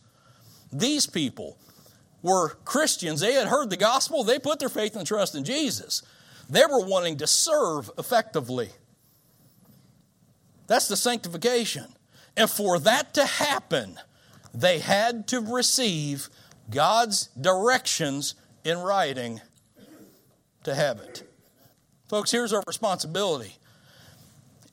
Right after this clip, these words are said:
As much as that was true for them, that's true for us. We cannot, uh, let me even say it more emphatically, it is one hundred percent physically impossible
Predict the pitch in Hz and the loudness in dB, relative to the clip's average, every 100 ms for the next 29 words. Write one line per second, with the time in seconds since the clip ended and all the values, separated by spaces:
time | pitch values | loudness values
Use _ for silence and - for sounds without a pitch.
0 | _ _ _ - 180 170 220 277 247 175 | _ _ _ 0 2 4 4 4 4 0
1 | 208 262 208 180 - 240 247 - 180 190 | 2 0 0 -2 0 0 -2 -2 -4 -2
2 | 214 247 247 - - 202 - 202 170 160 | -2 -2 -6 -12 -6 -4 -2 -4 -2 0
3 | 170 - - - _ _ _ _ _ _ | 0 -2 -8 -10 _ _ _ _ _ _
4 | _ _ _ - - _ 139 226 262 - | _ _ _ -20 -20 _ -2 0 0 0
5 | 247 233 226 240 170 - - - _ 143 | 0 0 2 2 0 -6 -18 -18 _ -6
6 | 180 190 247 220 196 165 220 202 185 220 | -2 0 2 2 2 2 2 0 0 0
7 | 196 160 220 240 151 - 110 - - - | 0 0 0 0 -2 -6 -12 -14 -20 -20
8 | - _ - - 226 247 170 165 233 240 | -20 _ -20 0 4 4 2 -2 0 2
9 | 233 190 180 240 202 233 208 208 208 180 | 0 -2 -2 -2 -2 -4 -4 -6 -4 -4
10 | 165 143 240 214 - 135 110 - | -4 -2 0 0 -2 -4 -10 -14